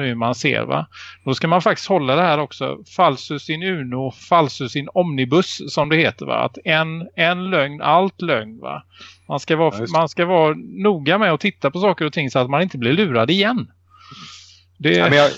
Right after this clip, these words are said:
Speaker 2: jag håller med. Jag håller med.
Speaker 1: Ja.
Speaker 2: Eh, jo, eh, det här jag tänkte, som vi sa innan, eh, musikpausen här, att, eh, angående att det finns en, en del så här som, eh, sprider, eh, ja, påhittade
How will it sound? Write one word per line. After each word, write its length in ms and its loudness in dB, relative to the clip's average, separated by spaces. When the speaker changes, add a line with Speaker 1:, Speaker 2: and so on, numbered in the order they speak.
Speaker 2:
jag 80 -6
håller 200 -2
med. 160 -2
Jag 120 -14
håller 200 -8
med. 120 0
Speaker 1:
Ja. 140 0
Speaker 2:
Eh, 540 -12
jo, 320 6
eh, 300 6
det 280 0
här 80 4
jag 160 4
tänkte, 280 -4
som 100 -6
vi 100 2
sa 180 0
innan, 400 -2
eh, 160 -2
musikpausen 680 0
här, 140 -4
att, 340 -6
eh, 420 4
angående 440 0
att 80 -2
det 80 -2
finns 480 -2
en, 220 -4
en 160 -2
del 220 0
så 140 0
här 60 2
som, 340 -4
eh, 240 -4
sprider, 680 2
eh, 640 4
ja, 300 -2
påhittade 560 6